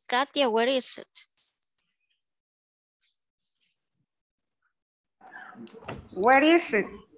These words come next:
Speaker 2: Ay, teacher, espérame, que ahorita ya ando dormida. Espérame.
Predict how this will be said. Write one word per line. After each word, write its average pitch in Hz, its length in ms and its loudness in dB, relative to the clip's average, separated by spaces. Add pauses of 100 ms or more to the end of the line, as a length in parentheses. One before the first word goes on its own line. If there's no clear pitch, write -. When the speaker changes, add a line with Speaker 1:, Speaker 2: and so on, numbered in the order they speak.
(1600)
Speaker 2:
Ay, 311 120 4
teacher, 269 240 4
espérame, 254 380 0
que 233 80 -2
ahorita 233 300 0
ya 240 120 0
ando 240 160 -6
dormida. 247 580 -6 (380)
Espérame. 220 420 2